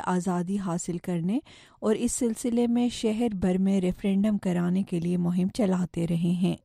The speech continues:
اتوار کو ہونے والے ان انتخابات میں دو ملین سے زیادہ افراد یا اٹھاون فیصد registered voters نے حصہ لیا۔ انیس سو ستانوے کے بعد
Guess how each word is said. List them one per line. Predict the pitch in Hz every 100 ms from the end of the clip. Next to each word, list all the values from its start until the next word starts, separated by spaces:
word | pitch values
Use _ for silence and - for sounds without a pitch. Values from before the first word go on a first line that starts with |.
| _ _
اتوار | 240 214 269 262
کو | - 311
ہونے | 269 226 226
والے | 220 202 208 220
ان | 190 190
انتخابات | 185 175 180 185 165 170 185
میں | 202 208
دو | 185 202 208
ملین | 196 185 185 190 -
سے | 196
زیادہ | 175 180 175 190 -
افراد | 180 - 185 175 196 _
یا | 202 233 247 -
اٹھاون | 208 254 220 226 269 -
فیصد | 202 - 208 190 180
registered | 190 202 202 - 220 196
voters | 175 175 - 208 180 180
نے | 175 226 -
حصہ | 170 -
لیا۔ | 175 170 170 156 - _ _ _
انیس | 254 262 294
سو | - 302 285
ستانوے | - - 196 185 185 196 220
کے | 214 180
بعد | 165 175